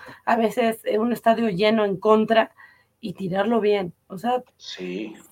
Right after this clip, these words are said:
Speaker 1: sí, sí es, eh, mucho más que, "Ay, al, al ahí se va". N-, no, no es cierto.
Speaker 2: Mira, i-,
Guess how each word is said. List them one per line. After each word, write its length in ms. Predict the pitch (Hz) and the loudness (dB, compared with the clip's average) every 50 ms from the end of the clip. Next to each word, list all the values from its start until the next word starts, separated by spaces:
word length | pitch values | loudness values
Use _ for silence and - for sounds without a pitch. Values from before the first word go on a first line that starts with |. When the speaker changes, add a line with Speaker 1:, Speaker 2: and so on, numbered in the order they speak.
| - - | -8 0
Speaker 1:
sí, 380 | - 285 294 302 302 - - | 4 4 6 4 4 0 -4
sí 420 | 233 - - 302 311 311 311 302 294 | -4 2 4 6 6 8 6 6 4
es, 300 | 269 277 285 269 - - - | 6 4 4 4 0 -4 -2
eh, 200 | - 226 226 214 | 2 4 4 4
mucho 440 | 220 226 254 277 277 - 285 247 226 | 4 4 4 4 4 4 6 6 6
más 420 | 220 214 226 - 254 294 285 - | 6 6 6 6 6 6 2 -2
que, 260 | - - 240 240 214 | -8 -8 -6 -4 0
"Ay, 440 | 226 233 226 226 220 220 214 208 208 | 4 6 6 6 6 4 2 0 -4
al, 220 | - - - - - | -6 -6 -8 -8 -8
al 360 | - - 180 196 196 214 220 | -6 -4 -4 -4 -2 0 2
ahí 120 | 214 220 | 2 2
se 160 | 220 - 214 196 | 2 0 -4 -4
va". 260 | 180 196 196 226 - _ | -4 -4 -6 -8 -10 _
N-, 280 | - 214 214 208 - - - | -10 -8 -8 -8 -10 -12 -10
no, 320 | - 214 208 208 196 190 | -10 -8 -6 -6 -4 -4
no 140 | 190 180 175 | -4 -6 -6
es 80 | - - | -6 -4
cierto. 400 | - 233 233 220 - - 269 - | -2 0 0 0 -2 -6 -8 -4
Speaker 2:
Mira, 460 | 190 220 - 151 147 - - - - - | 2 6 6 8 8 6 2 -4 -10 -12
i-, 140 | 123 120 | -12 -10